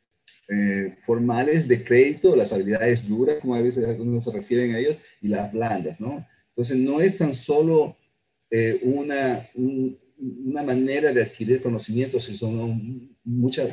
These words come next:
varias, y nos ha agilizado. Algo que nos ha, nos ha empujado, como hemos sabido, que esta pandemia nos ha empujado más al ámbito tecnológico, al punto, al punto que nos ha dado muchas flexibilidades,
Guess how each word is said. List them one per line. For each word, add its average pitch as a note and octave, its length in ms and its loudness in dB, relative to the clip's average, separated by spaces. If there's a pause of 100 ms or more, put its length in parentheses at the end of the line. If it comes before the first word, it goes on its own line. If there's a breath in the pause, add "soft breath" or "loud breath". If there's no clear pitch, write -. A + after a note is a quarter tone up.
(160)
varias, C3+ 460 0 (220 soft breath)
y A2+ 80 -4
nos A#2 160 -2
ha C#3 60 -2
agilizado. A2+ 600 -4
Algo D3+ 180 0
que D3+ 80 -6
nos C3 140 -4
ha, C3 240 -2 (380 loud breath)
nos A2 200 -4
ha C#3+ 60 -2
empujado, C#3 500 -2
como A#2 180 0
hemos A2+ 260 -2 (180)
sabido, B2 560 -2
que F#2+ 280 2
esta G#2+ 280 -4
pandemia A2+ 440 0
nos G#2 180 -4
ha A2+ 40 -4
empujado C3+ 560 0
más B2+ 240 -2
al A2+ 120 -2
ámbito B2 580 0 (320 soft breath)
tecnológico, A#2 640 2
al G2+ 140 2
punto, E3+ 640 2 (460)
al A2 140 -2
punto D3+ 240 0
que C3 80 0
nos A#2+ 180 0
ha B2+ 60 0
dado C#3 240 2
muchas D3+ 320 -2
flexibilidades, A#2 840 0